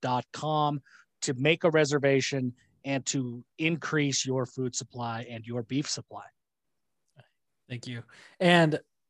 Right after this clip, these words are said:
Speaker 2: have, did you cook any beef this week? We need to bring back Quarantine Kitchen.
Speaker 1: Did I cook any beef? I did not cook beef this week.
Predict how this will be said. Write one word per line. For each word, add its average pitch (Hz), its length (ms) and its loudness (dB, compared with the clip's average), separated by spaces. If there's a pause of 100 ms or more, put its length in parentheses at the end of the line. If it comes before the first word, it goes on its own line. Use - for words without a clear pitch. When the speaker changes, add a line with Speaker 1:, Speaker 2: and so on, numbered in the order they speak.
(400)
Speaker 2:
have, 175 300 4
did 165 160 0
you 214 80 2
cook 220 220 0
any 208 140 2
beef 202 220 -2
this 190 160 -6
week? 190 300 -2 (460)
We 185 100 2
need 226 80 6
to 175 60 4
bring 151 160 6
back 131 160 2
Quarantine 120 340 -8
Kitchen. 104 360 -12 (640)
Speaker 1:
Did 180 180 -2
I 135 280 -4
cook - 280 -4
any 220 160 -2
beef? - 560 -8 (340)
I 190 800 -2 (300)
did 120 160 -8 (100)
not 120 300 -10
cook - 240 -12
beef 143 300 -12
this 110 200 -14
week. 95 200 -20